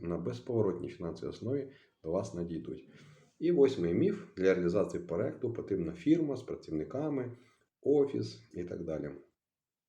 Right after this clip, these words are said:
Дуже добре, якщо у вас це є. Але якщо у вас цього немає, а є новостворена громадська організація чи благодійний фонд, і навіть якщо ви збираєтеся раз в тиждень десь в якійсь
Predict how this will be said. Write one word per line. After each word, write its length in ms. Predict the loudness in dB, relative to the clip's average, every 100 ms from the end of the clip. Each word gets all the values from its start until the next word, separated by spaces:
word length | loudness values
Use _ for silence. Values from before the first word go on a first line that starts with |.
| _ _ _ -20 -16
Дуже 280 | -4 0 2
добре, 260 | 2 2
якщо 200 | 0 0
у 40 | -2
вас 200 | -2 -6
це 160 | -8
є. 220 | -6 -8 -12 -16 _ _ -20 -20 _
Але 120 | -6 -4
якщо 200 | -2 -2
у 20 |
вас 160 | -2
цього 200 | -4 -6
немає, 680 | -4 -2 0 0 0 -2 -6 -10
а 60 |
є 400 | -4 0 0 0 -8 -20 _ _ _ _ _ -10
новостворена 600 | -4 -4 -2 0 0 -2
громадська 500 | -2 0 0 -2 -8
організація 580 | -6 -6 -6 -6 -8 -12
чи 120 | -10
благодійний 640 | -8 -8 -6 -2 0 0
фонд, 440 | -4 -4 -2 -2 -4 -12 _ _ -20 -20 _
і 60 | -6
навіть 240 | -2 0
якщо 260 | -2 0 0
ви 100 | 0
збираєтеся 640 | -2 0 2 2 -2 -2
раз 180 | -4 -4
в 60 | -2
тиждень 460 | -2 0 -2 -4 -8 -18 _ _ _
десь 280 | -4 -2 -2
в 20 |
якійсь 460 | -8 -10 -10 -12